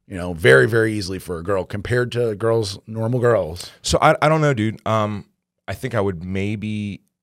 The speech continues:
Speaker 2: sh-, like, she didn't put on muscle easy,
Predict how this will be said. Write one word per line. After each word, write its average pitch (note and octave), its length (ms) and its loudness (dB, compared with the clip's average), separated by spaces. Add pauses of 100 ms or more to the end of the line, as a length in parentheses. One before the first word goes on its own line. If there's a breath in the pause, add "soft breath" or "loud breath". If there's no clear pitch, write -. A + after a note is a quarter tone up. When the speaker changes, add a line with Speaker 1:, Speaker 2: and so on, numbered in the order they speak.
(720)
Speaker 2:
sh-, - 200 -6
like, G#2 120 -2
she - 160 -2
didn't D#3 200 -4
put A2+ 180 -4
on F#2+ 180 -2
muscle F2 500 -6
easy, G2+ 520 -8